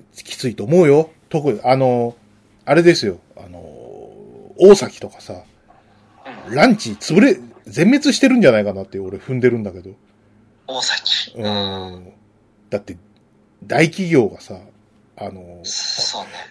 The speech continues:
Speaker 1: こぞって、まだ、ほら、ね、あの、リモートワークやってたりするじゃない？うん。
Speaker 2: うん。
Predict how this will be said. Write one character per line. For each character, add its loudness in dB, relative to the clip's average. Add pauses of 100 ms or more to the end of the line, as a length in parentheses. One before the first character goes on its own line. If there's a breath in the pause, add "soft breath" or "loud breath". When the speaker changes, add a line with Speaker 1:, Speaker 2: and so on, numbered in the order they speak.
(100)
Speaker 1:
こ 0
ぞ 6
っ 2
て、 0 (120)
ま 6
だ、 8 (400)
ほ -12
ら、 -12 (220)
ね、 -6
あ -10
の、 -10
リ 0
モ 2
ー 2
ト 2
ワ 10
ー 2
ク -10
や -6
っ -16
て -18
た -6
り -14
す -12
る -6
じ -10
ゃ -14
な -20
い？ -20 (260)
う -20
ん。 -20
Speaker 2:
う -20
ん。 -18